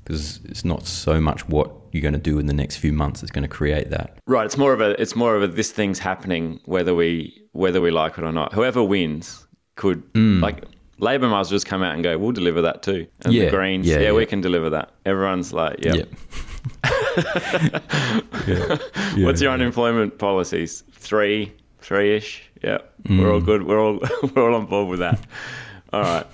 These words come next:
Speaker 2: So what's, what's driving
Speaker 1: Yeah.
Speaker 2: it then? What, why is it all, why is it heading that way?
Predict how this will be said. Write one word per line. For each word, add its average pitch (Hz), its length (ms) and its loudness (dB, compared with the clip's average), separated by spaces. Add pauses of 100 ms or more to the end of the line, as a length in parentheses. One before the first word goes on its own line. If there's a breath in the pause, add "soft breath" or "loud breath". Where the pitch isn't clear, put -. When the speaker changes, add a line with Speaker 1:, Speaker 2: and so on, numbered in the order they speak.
(100)
Speaker 2:
So 156 160 0
what's, 180 220 2
what's 156 240 0
driving 147 320 4
Speaker 1:
Yeah. 107 80 4
Speaker 2:
it - 20 2
then? 90 140 0
What, 117 220 0
why 113 300 2
is 113 120 -2
it 107 80 4
all, 107 300 4
why 101 300 0
is 104 60 -2
it 107 80 0
heading 101 260 -4
that 80 120 -6
way? - 120 -10